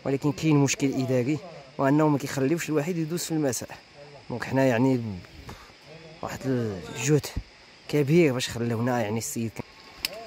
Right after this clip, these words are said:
بحال التسخسيخة ديال الفيزا. بون، هذه القمة بطبيعة الحال كاين وادي يعني يمر، حنا نحن نسمع الأصوات ديالو،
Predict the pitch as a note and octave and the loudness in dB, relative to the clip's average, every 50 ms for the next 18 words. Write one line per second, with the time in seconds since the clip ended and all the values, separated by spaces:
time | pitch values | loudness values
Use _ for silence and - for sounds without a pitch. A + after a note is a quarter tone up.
0 | - - - - - - - - - F#3+ G3 G3 F3+ E3 D#3 C#3 - - E3+ - | -16 -18 -20 -20 -20 -18 -14 0 4 4 6 6 6 6 4 2 0 -2 -2 -2
1 | - F3+ D#3+ D#3 F#3 F3 E3 D#3+ D#3+ D3 C3+ C#3 C#3 A#2+ A2+ A2 A2 - - - | -2 -2 0 0 0 2 4 4 4 2 2 0 0 0 -2 -4 -8 -12 -14 -16
2 | - - - - - - D#3 - - - - - - - C#3+ C3+ F3+ E3 D#3+ - | -20 -20 -20 -20 -20 -20 -20 -20 -20 -20 -20 -20 -20 -12 -4 0 0 0 0 -2
3 | - - - - D3 F3+ F3 A#3 A3 F3+ - - G#3 G#3 A3 C4 C#4+ A3 B2+ - | -6 -12 -8 -6 -4 -4 -2 -4 -4 -4 -4 -2 -2 0 0 0 -2 -2 -4 -8
4 | - - - - - - - - - - - - - - G#3+ A3 G#3 F#3+ F#3+ - | -12 -20 -20 -20 -20 -20 -20 -20 -20 -20 -20 -18 -4 -2 2 4 4 4 4 2
5 | - - B3 G#3+ - - G3 F3+ E3 D#3+ G3+ B3 B3+ F3+ D3 C#3+ F3+ A3 C4+ - | -2 -6 -8 -4 -2 0 2 4 4 4 4 4 4 4 2 2 0 -2 -2 -6
6 | - - - - - - - - - - - - - - - - - - - - | -10 -16 -18 -20 -20 -20 -20 -20 -20 -20 -20 -20 -20 -20 -20 -20 -20 -20 -14 -8
7 | C3+ B2 C#3+ F3 F3+ E3 D3+ C#3 C#3 D3+ F#3 G3 E3+ - - - - - - B2+ | -4 -2 0 2 4 6 6 6 6 4 2 0 -2 -8 -16 -18 -20 -12 -8 -4
8 | C#3+ D3 C#3+ C3+ - D3 D3+ D#3+ F#3 G#3+ - - F3+ E3+ D3 A2+ G#2 - - - | -2 -2 -2 -2 -2 -4 -4 -2 -4 -6 -6 -6 -4 -4 -4 -4 -6 -10 -10 -10
9 | C#3 - - C#3+ C#3 C3+ A2 G2+ A#2 A#2 A#2 A#2 A2+ D3+ F#3+ | -10 -8 -6 -4 -4 -4 -4 -6 -6 -6 -4 -4 -6 -6 -8